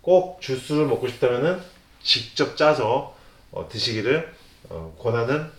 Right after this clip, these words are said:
것입니다. 오늘은 백 퍼센트 과일 주스에 대해서, 그리고 어떻게 과일과 과일 착즙 주스를 먹는 것인지 설명을 드렸습니다.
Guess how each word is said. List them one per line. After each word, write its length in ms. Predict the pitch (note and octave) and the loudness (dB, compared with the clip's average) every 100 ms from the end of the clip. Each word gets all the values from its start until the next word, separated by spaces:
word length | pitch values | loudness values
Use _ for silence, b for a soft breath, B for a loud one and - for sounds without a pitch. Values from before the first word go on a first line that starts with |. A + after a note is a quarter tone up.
| - | -20
것입니다. 580 | - F#2 F#2+ D2+ D2 D2+ - b b b b - - | -12 -10 -10 -12 -12 -14 -18 b b b b -20 -10
오늘은 440 | A2+ A#2+ C#3 D3 - - _ _ | -4 0 0 -2 -12 -20 _ _
백 180 | A#2 - | -8 -2
퍼센트 400 | C3+ C#3 C3 C3+ | -2 -2 -2 -4
과일 320 | G#2+ A#2 A#2+ | 0 2 2
주스에 440 | A2+ F#2+ - G2+ | -4 -14 -6 -4
대해서, 540 | F#2+ E2 D#2+ D#2+ G#2+ - | -2 -6 -8 -8 -8 -8
그리고 180 | F#2+ D#2+ | -6 -4
어떻게 600 | F#2 D3 C3 D3 D#3 - | -4 -2 2 2 0 -4
과일과 680 | G2+ G#2+ A2 B2 C#3+ - - - - | -2 0 2 4 4 2 -10 -20 -10
과일 320 | G2 G#2+ G#2 | -2 -2 -2
착즙 340 | C#3+ C3+ C#3 | -8 -8 -10
주스를 300 | G#2+ F#2+ G#2 | -10 -12 -10
먹는 240 | F2+ F2+ F#2 | -10 -10 -10
것인지 640 | F2 E2+ D2+ D#2+ A#2+ D#3 B B B | -12 -12 -12 -8 -8 -8 B B B
설명을 440 | - B2+ A#2+ B2 B2+ | -10 -4 -2 -4 -6
드렸습니다. 520 | E2 D#2 D#2+ - | -14 -14 -12 -12